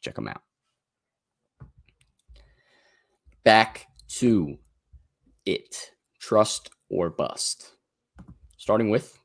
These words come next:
the man, the myth, the legend, Justin Fields. Fifty burger, fifty point seven two points against the Dolphins.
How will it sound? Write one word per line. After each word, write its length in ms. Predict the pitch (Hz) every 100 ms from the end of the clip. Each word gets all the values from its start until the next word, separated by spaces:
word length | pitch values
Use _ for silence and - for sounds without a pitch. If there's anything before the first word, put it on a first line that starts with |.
| _ _ _ _ _ _ _
the 120 | 85
man, 520 | 85 92 98 101 117 -
the 100 | 82
myth, 380 | 90 95 - - _
the 100 | 85
legend, 440 | 85 85 87 87 -
Justin 580 | - 90 - 95 92 87 - _
Fields. 480 | 87 90 87 85 - _ - -
Fifty 480 | 123 123 - 117 113
burger, 580 | 104 107 104 98 101 92
fifty 480 | - 110 113 101 110
point 340 | - 101 87
seven 380 | - 92 90 87
two 240 | - 87
points 480 | - 87 85 82 - -
against 460 | 85 82 80 78 -
the 60 |
Dolphins. 640 | - 78 78 - 78 76